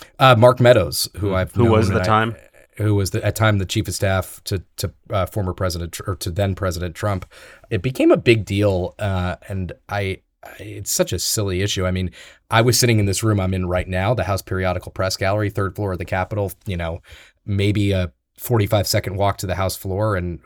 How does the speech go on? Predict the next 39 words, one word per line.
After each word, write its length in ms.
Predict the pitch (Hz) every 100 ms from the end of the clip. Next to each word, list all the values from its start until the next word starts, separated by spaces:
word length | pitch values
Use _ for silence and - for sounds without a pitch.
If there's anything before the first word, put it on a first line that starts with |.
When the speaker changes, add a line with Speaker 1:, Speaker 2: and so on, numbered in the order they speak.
| _
Speaker 1:
there 100 | 101
were 80 | 92
people 420 | - 107 104 90 - -
all 240 | 107 107
around 320 | 90 98 98
the, 100 | 90 -
I 20 |
mean, 140 | 92 90
we 100 | 98
all 120 | 98
know 120 | 95
what 120 | 90
happened 240 | 90 87 87
on 80 |
January 340 | 87 90 90 87
sixth. 320 | 110 107 - _ - - -
And 100 | 117
I 80 | 104
basically 460 | 131 156 151 117
said 260 | - 123 131
to 100 | 104
him 160 | 98
something 320 | 92 110 110 98
of 80 |
the 80 | 92
effect, 320 | 90 - 92
like, 200 | 92 90 -
"We're 260 | 101 104 117
all 80 | 107
sitting 360 | - 104 95
ducks. 440 | 87 110 - - -
If 140 | - -
there's 160 | 95
anything 240 | 107 104 117
you 120 | 131
could 160 | 123 98
do 200 | 120 117
to 100 | 120
get 300 | 104 104